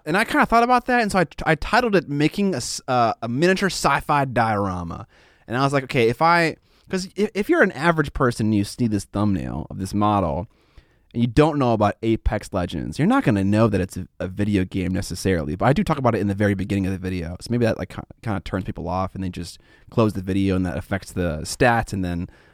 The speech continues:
obviously what the C T R of the video is. Um, I don't know, uh, but I,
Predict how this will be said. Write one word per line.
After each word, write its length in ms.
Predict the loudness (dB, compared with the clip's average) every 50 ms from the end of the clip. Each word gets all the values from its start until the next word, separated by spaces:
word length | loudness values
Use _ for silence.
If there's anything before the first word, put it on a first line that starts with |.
| -8 -6
obviously 420 | -6 -4 -4 -6 -6 -4 -4 -4
what 200 | -2 -2 -4 -4
the 60 | -4 -4
C 160 | -4 -4 -4
T 180 | -2 -2 -2
R 120 | 0 0 0
of 80 | 0
the 40 | -2
video 320 | -2 0 2 2 4 4 4
is. 320 | 4 4 4 2 -2 -8 -16 -20 -20 -20 -20 -20 -20 -20 _ _ _
Um, 480 | -2 0 0 2 0 0 -2 -4 -8 -10 -12 _ -6
I 80 | -2 0
don't 140 | 2 4 4
know, 580 | 4 2 -2 _ _ _ _ _ -16 _ -4
uh, 340 | 0 0 2 2 0 0 -2
but 220 | 0 2 2 2 2
I, 420 | 2 2 2 4 4 4 4 2